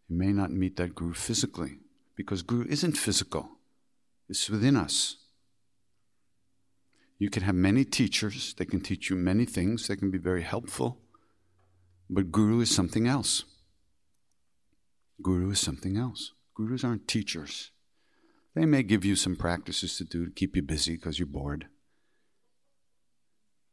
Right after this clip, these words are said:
But they're not teachers.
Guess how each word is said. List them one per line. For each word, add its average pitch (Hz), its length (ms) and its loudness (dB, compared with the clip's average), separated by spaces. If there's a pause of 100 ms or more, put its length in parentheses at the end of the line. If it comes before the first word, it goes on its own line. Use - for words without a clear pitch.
(760)
But 101 240 0
they're 104 100 4
not 113 220 2 (600)
teachers. - 680 -12